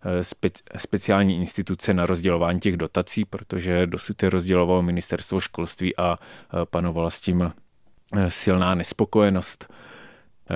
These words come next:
Eh, druhou věcí je samozřejmě, proč nevzniklo teda přímo, eh, ministerstvo sportu a vyděluje se, eh, opravdu jako z ministerstva jeden jediný úsek a to je rozdělování těch dotací.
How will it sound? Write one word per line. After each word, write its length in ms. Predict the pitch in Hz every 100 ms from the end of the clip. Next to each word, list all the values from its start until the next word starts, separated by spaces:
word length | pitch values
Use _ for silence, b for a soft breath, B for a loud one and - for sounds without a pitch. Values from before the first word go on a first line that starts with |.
| 85
Eh, 40 | 92
druhou 240 | 95 101
věcí 280 | 92 - 104
je 80 | 95
samozřejmě, 480 | 104 98 98 98
proč 240 | 95 104 -
nevzniklo 540 | 101 98 92 98 98
teda 180 | 95 101
přímo, 480 | - 104 98 101 95
eh, 280 | 92 92 90
ministerstvo 640 | 90 90 - - - 110
sportu 640 | 104 - 95 98 - 117 113 B B B
a 300 | 92 90 90
vyděluje 400 | 90 98 101 95
se, 200 | - 104
eh, 680 | 98 - - - 90 87 87
opravdu 360 | - 98 101 101
jako 200 | 95 104
z 40 |
ministerstva 960 | 98 104 104 - 104 - - 101 95 90
jeden 340 | 95 95 98 98
jediný 320 | 92 98 95
úsek 320 | - - 95
a 140 | 87 90
to 120 | 92
je 100 | 92
rozdělování 580 | 95 85 87 87 87 92
těch 180 | 107
dotací. 460 | 87 - 104 - 98